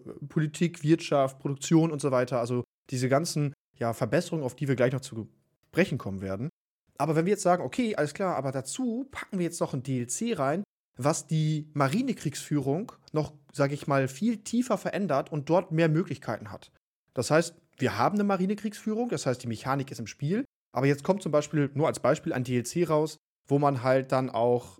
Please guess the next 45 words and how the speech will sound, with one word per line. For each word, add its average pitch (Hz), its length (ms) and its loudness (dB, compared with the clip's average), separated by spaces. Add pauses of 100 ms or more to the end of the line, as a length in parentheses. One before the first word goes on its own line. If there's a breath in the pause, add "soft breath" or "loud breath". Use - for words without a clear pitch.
ähm, 117 400 2
auf 127 220 2
den 127 220 2
Weltmeeren 120 540 2
irgendwie 123 260 -2
so, 120 160 0
ja, 120 140 4
Machtpolitik 139 680 0
über 135 180 -2
Weltmeere, 147 560 2
Kontrolle 143 460 0
über 135 180 2
Weltmeere, 135 420 0
Kontrolle 135 420 0
über 123 360 2 (360)
Schnitt-, 160 520 0
äh, 127 100 2
über 120 160 0
diese 120 220 0
Knotenpunkte 160 600 2
und 135 100 -4
so 135 120 -2
weiter, 127 340 0 (280)
und 120 80 -4
dass 127 160 0
man 131 100 0
darüber 131 380 4
dann 120 160 2
auch 110 180 -2
Handel, 160 400 2
auf 139 100 -4
den 131 140 -4
Handel, 165 300 2
äh, 143 100 -2
sag 131 140 2
ich 127 80 -6
mal, 135 80 -2
Einfluss 135 360 -4
nehmen 135 200 0
kann. 127 260 0 (640)
Das 147 160 -6
heißt, 175 240 2
wir 151 80 2
haben 156 100 -2
eine, 131 220 0